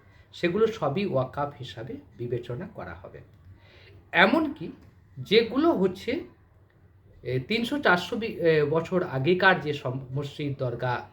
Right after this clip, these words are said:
বা ঈদগাহ রয়েছে বা কবরস্থান রয়েছে, সেগুলোকেও ওয়াকফ সম্পত্তি হিসাবে বিবেচনা করতে হবে। এবং ডিএম নয়,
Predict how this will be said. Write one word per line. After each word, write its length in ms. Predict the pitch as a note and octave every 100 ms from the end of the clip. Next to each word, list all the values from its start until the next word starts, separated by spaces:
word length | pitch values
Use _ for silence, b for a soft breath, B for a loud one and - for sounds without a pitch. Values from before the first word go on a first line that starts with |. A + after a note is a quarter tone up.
| - -
বা 280 | C#3+ C3 B2+
ঈদগাহ 380 | C#3+ C3+ C3+ A#2
রয়েছে 280 | B2 - C#3+
বা 320 | D#3+ C#3+ C3
কবরস্থান 540 | C#3+ F3 F3+ - C3+ B2
রয়েছে, 300 | A#2+ - C4+ - b b b
সেগুলোকেও 640 | - A#3+ A#3 C#4 C#4+ D#4 D#3+
ওয়াকফ 360 | D3+ - B2+ - -
সম্পত্তি 440 | A#2+ B2 - -
হিসাবে 360 | B2+ F3 F3+ A2
বিবেচনা 440 | A2 - C#3+ G#3 -
করতে 300 | G#3 - G#3+ - _
হবে। 200 | A2+ F#2 - _ _ _ b b b b -
এবং 340 | F3 G#3+ D3
ডিএম 320 | G#3 D4 F3+ A2+
নয়, 220 | C3+